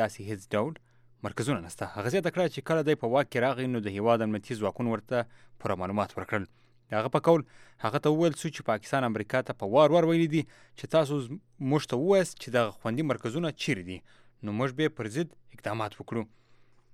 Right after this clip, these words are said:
صدر اعظم عمران خان دا هم ویل دي چې په افغانستان کې سوله د پاکستان په ګټه ده او د دې لپاره به هر ممکن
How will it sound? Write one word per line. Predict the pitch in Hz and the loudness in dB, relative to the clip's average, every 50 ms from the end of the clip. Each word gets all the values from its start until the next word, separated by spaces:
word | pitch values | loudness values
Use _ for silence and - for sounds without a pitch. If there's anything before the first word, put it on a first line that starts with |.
| - - | -8 -2
صدر | 160 165 170 165 | 0 2 2 2
اعظم | 165 180 185 185 190 | 2 2 0 0 -2
عمران | 160 156 151 143 - | 0 0 0 0 -2
خان | 156 151 147 151 | -2 0 2 2
دا | 143 | 0
هم | 147 147 143 | 0 0 0
ویل | 147 147 139 135 | 0 0 0 -2
دي | 143 131 - | -4 -4 -2
چې | 139 135 135 131 123 - - - - - - - - _ _ - _ _ | -2 -2 -2 -2 -4 -8 -20 -20 -20 -20 -20 -20 -20 _ _ -20 _ _
په | - 127 120 | -2 0 0
افغانستان | 139 139 131 - - 160 151 - | 0 -2 -2 0 -2 -2 -2 -2
کې | 143 - - | -8 -4 0
سوله | 156 151 147 123 | 0 2 2 2
د | 113 - 107 | 2 0 -2
پاکستان | 98 - - 120 104 85 95 | -2 -2 -2 -4 -2 -2 -2
په | 90 104 | -4 -4
ګټه | 95 92 90 90 | -4 -2 -6 -6
ده | - | -6
او | - 113 113 104 101 | -4 -2 -2 -2 -2
د | 101 104 | 0 0
دې | 135 151 151 | 0 0 2
لپاره | - 160 160 156 160 151 | 4 4 4 4 4 4
به | 151 - - | 2 2 2
هر | 113 113 - 90 95 | 0 -2 -2 -2 -8
ممکن | 95 92 92 90 - 143 120 92 | -10 -12 -12 -8 -8 -8 -8 -8